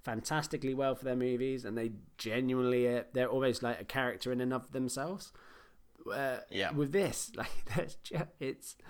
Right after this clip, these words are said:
Speaker 1: it's, it's so bad, and I don't under-, I can't wrap my head around how, like, how he can go from absolutely smashing something to then not. Like, outside of not caring, which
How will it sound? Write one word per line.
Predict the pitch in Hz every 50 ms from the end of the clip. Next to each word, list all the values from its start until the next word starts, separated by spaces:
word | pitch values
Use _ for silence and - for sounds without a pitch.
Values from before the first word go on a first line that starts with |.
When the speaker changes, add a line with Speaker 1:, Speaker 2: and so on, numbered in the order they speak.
| - - - - - - -
Speaker 1:
it's, | - - - - - - - - - -
it's | 120 113 - -
so | - - - 131 135 165 160
bad, | 147 147 151 165 170 160 131 107 98
and | 107 120
I | 120
don't | 120 - - 127 143 147 135 -
under-, | 131 131 135 127 127 - - - -
I | 107 110
can't | - - - - - 165 170 165 165 165 151 -
wrap | 120 135 143 151 - -
my | 143 147 143
head | 131 135 139 135
around | 127 113 104 101 98 95 95 95 95 95 95 - - - - - _ _ _ - -
how, | - - 110 110 117 120 120 117 113 110 107 107 107 107 - - - - _ _ - _ - - - - - - _ _ _ _ _ - - - - -
like, | 113 113 117 113 -
how | - - 123 123
he | 120
can | 117 - 117
go | 104 117 120 127 113
from | - - 101 101 101 98 104 - - _ _ _ -
absolutely | 120 123 123 - - - 123 117 101
smashing | - - 135 120 - - 90 -
something | 101 87 87 92 90 - -
to | - 113
then | 104 117 113 110 107 110 107
not. | 117 131 135 123 101 95 - - _ - -
Like, | 120 113 110 113 104 - -
outside | - 139 165 156 - 170 156 139
of | 123
not | 123 135 143 139 - -
caring, | - 139 127 127 117 104 92 98 117 131 131
which | 117 101 101 - - - -